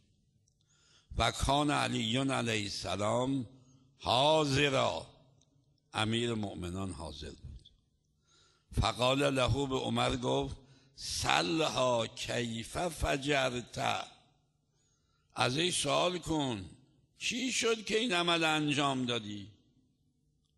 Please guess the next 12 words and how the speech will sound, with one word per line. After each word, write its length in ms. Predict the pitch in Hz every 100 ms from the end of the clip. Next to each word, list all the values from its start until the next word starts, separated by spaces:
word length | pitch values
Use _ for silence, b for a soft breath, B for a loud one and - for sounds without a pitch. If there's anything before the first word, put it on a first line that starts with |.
| _ _ _ _ _
قالت، 760 | 113 123 113 101 - - - - - _ _ _ _ _ _
زن 480 | 98 120 117 95 87
گفت: 380 | 85 - - - b b b b b b
"کنت 580 | - 160 185 185 156 151
فی 320 | - 123 117
فلات 720 | 110 95 107 135 160 151 - 139 120 107 95 - b b b b
من 220 | 107 120 120
الارض"، 1000 | 110 110 113 - 120 110 95 80 - - - _ _ _ _ _ _ -
در 160 | 170 175
یه 140 | 196
بیابان 480 | 170 160 151 180 165
بودم، 240 | 110 87